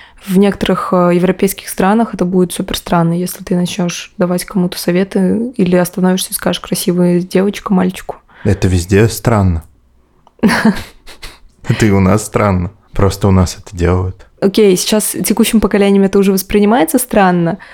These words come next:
Speaker 1: но какое-то право, которое чувствуют в себе женщины, которые комментируют воспитание детей на улицах,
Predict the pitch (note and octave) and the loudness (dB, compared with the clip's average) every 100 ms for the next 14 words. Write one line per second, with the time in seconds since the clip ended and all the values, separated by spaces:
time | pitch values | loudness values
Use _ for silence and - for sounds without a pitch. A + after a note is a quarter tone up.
0 | - _ G3+ G#3 G3 - G#3+ G3+ G3 F#3 | -20 _ 2 2 2 4 4 4 2 2
1 | G3+ G3 G3 F#3 F#3 F3 F3+ F3+ G3+ - | 2 2 2 0 -2 -2 -2 -2 -4 -2
2 | F3+ F3+ - F#3+ F#3 F#3+ F#3 - F3+ F#3 | -2 0 0 2 4 4 2 0 -2 -2
3 | - G3 - F#3+ F#3+ F#3+ F#3 F#3 - F#3 | -4 -4 2 2 4 0 0 -2 -2 0
4 | F#3 F#3 F3+ F3 F#3+ F3+ F#3 A#3+ D4+ - | 2 2 2 0 2 4 4 4 2 0
5 | F3+ - | -4 -6